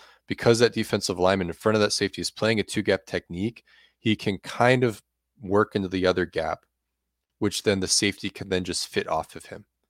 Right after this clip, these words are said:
So you just correct that guy. So if he now goes into the C gap, "All right, I'll fold into the B gap." If he's still in the B gap, fine, I'll just insert into the C gap. Um, now, the irony with the Seahawks last year is that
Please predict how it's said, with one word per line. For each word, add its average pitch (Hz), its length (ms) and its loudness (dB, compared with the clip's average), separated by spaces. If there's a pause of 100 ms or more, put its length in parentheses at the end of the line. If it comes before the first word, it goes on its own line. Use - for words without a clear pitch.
So - 160 -6
you 87 100 -2
just 92 220 -4
correct - 520 -2
that 82 200 -4
guy. 78 200 -10
So - 160 -4
if 85 100 -8
he 104 180 -4
now 98 260 0
goes 98 220 0
into 92 140 -4
the 82 100 -6
C - 240 -2
gap, 87 240 0
"All 85 100 0
right, 82 100 0
I'll 87 140 -2
fold 85 340 -8
into 82 140 -8
the 76 100 -14
B 87 180 -10
gap." 82 260 -4 (440)
If - 80 -8
he's 101 140 2
still 107 280 6
in 104 60 2
the 95 80 -2
B 92 180 -2
gap, 87 300 0
fine, 95 400 2
I'll 80 120 -4
just 85 300 -4 (360)
insert 90 420 -2
into 82 120 -8
the - 120 -10
C - 220 -2
gap. 80 200 -6 (580)
Um, 90 480 4 (680)
now, 101 100 4
the 95 160 2
irony 120 340 6
with 98 120 2
the 92 60 0
Seahawks 110 500 2
last 95 400 2
year 87 120 0
is 82 260 -8
that 85 280 -2